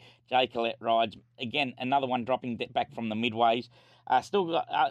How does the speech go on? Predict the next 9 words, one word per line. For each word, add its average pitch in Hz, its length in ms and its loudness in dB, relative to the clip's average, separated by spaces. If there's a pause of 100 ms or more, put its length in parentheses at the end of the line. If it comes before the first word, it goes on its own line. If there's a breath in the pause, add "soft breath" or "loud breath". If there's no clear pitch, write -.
(120)
still - 300 -2
got 214 220 -2
beaten - 240 -2
three 170 240 0
point 147 280 -6
seven 156 360 -2
though, 135 160 4
but 143 180 -2
it 127 100 -4